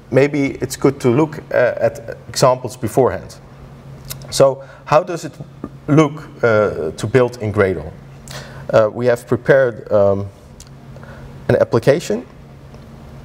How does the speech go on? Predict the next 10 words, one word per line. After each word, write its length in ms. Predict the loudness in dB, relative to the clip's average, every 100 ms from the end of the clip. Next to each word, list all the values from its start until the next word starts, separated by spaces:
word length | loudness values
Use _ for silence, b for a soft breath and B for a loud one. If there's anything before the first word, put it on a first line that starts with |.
| -16 -16 -10 0
Um, 460 | 0 0 -6 -10 -14 -20 -20 -20 -20 -20 B B B -20 -20 -20 -20 -20 -20 -18 -20 -20 -20 -18 -18 -18 -14 -4
it's, 320 | -4 -2 2
um, 320 | 4 2 -2 -10 -18 -20 -20 B B B B -20 -20 -20 -18 -12
it's 460 | -6 0 0 2
a, 280 | 2 2 0
a 40 |
blogging 400 | 0 2 2 0
application, 760 | -2 0 -2 0 -2 -2 -6 -6 -8 -2
but 220 | -2 -2 -6
it 320 | -2 -2 -4